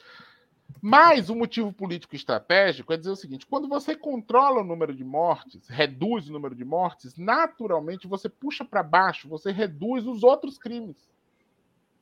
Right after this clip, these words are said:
Porque a morte, ela é causa e consequência, ao mesmo tempo,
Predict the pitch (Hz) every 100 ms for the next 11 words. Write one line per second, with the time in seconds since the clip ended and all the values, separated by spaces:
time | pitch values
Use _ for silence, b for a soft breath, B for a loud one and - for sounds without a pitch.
0 | _ _ _ _ 202 - 214 233 b b
1 | - 214 208 254 294 - 240 226 226 214
2 | - 226 277 277 170 170 170 190 - 160
3 | - 202 240 269 - 95 - _ 123 151
4 | 160 139 131 - 190 240 269 170